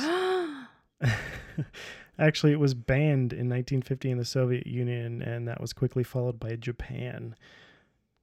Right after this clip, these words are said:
Speaker 2: So we weren't even number three. And this was all eventually replaced by the use of drugs like Thorazine. And all lobotomies were still performed in the U S.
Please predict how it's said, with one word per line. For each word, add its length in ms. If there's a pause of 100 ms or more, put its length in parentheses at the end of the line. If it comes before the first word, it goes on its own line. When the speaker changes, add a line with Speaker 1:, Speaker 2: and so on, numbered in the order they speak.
Speaker 2:
So 220
we 220
weren't 260
even 240
number 260
three. 720 (480)
And 260
this 200
was 140
all 240
eventually 420
replaced 500
by 120
the 120
use 260
of 140
drugs 420
like 280
Thorazine. 760 (800)
And 240
all 960
lobotomies 440
were 80
still 300
performed 520
in 140
the 100
U 220
S. 540